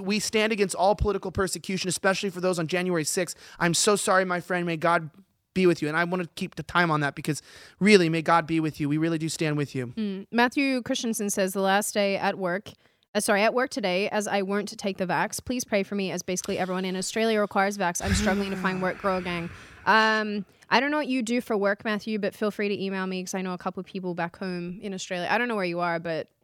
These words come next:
Speaker 2: maybe I can help. Um, and I'm sorry that that's happening. Australia is so screwed up. Uh, do you know what's happening in Victoria, Elijah?
Speaker 1: What isn't happening?
Speaker 2: So Victoria, where I'm from, for those of you who don't know, for those of you who are new here, where my family still lives in Melbourne,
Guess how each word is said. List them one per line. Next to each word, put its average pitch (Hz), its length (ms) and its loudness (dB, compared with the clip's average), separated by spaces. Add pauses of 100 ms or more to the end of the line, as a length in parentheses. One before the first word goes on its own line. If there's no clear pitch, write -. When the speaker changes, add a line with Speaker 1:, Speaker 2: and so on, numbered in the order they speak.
(200)
Speaker 2:
maybe 180 300 -4
I 165 60 -4
can 165 100 -10
help. 156 180 -10 (560)
Um, 202 460 6
and 214 100 0
I'm 208 100 0
sorry 226 220 2
that 208 100 -4
that's 190 180 2
happening. 185 340 0
Australia 196 380 0
is - 340 -6
so 160 220 -6
screwed 165 260 -6
up. 151 300 0
Uh, - 60 -10 (260)
do 285 100 0
you 370 80 2
know 523 80 2
what's 539 140 0
happening 220 340 -4
in 208 80 -4
Victoria, 185 440 -2
Elijah? 220 420 -6 (600)
Speaker 1:
What 175 120 2
isn't 175 320 2
happening? 117 420 -8 (240)
Speaker 2:
So 269 220 6
Victoria, 330 440 2
where 302 160 0
I'm 262 220 0
from, 262 440 -2
for 233 180 -2
those 208 160 0
of 202 80 -6
you 196 80 0
who 202 80 -2
don't 185 180 -2
know, 202 160 -2
for 220 100 -8
those 208 180 2
of 185 40 -4
you 190 140 2
who 196 80 0
are 180 40 -4
new 175 180 -4
here, 214 180 -4
where 208 140 0
my 214 140 -2
family 240 540 0
still 208 320 -2
lives 196 320 -4
in 196 120 -6
Melbourne, 170 360 -6